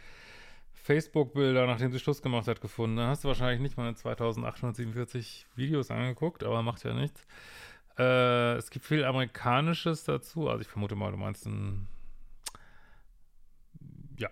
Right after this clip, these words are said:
amerikanischen, äh, Social Media oder keine Ahnung, wo ich selten deutsche Verhältnisse entdecke. Äh, nach,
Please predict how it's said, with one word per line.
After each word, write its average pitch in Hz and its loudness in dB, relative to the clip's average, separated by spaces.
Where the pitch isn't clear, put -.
amerikanischen, 104 -4
äh, 104 -4
Social 113 -6
Media 107 0
oder 104 0
keine 107 -2
Ahnung, 107 0
wo 117 0
ich 117 0
selten 123 2
deutsche 117 2
Verhältnisse 113 0
entdecke. 101 -2
Äh, 123 6
nach, 120 -2